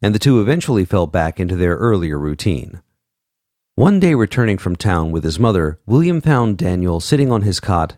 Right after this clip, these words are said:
and looking through his comic books. "What's this?" Daniel asked. Captain Marvel Junior was on the cover, poking at the nose of an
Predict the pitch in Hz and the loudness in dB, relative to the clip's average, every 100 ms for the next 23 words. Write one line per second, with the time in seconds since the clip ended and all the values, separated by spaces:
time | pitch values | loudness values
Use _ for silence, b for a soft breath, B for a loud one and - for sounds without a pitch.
0 | _ - 92 101 101 95 87 76 - 113 | _ -4 0 0 0 0 0 -2 -2 -2
1 | 85 73 - - - - - _ _ _ | -2 -4 -6 -8 -8 -12 -14 _ _ _
2 | _ _ _ _ _ - 127 - - 131 | _ _ _ _ _ -2 -2 -2 0 2
3 | 101 - - _ _ 92 76 69 64 62 | 2 -4 -12 _ _ -2 0 -2 -2 -4
4 | 62 - - _ _ _ _ _ _ _ | -8 -12 -16 _ _ _ _ _ _ _
5 | _ - 208 185 156 147 104 92 82 104 | _ -2 0 0 0 0 0 -2 0 0
6 | 101 69 69 76 71 - 110 - - - | 2 -2 -4 -4 -4 -2 -2 -2 -8 -2
7 | 139 123 90 80 - 85 107 98 85 80 | 0 0 -2 -4 -2 0 2 2 0 -6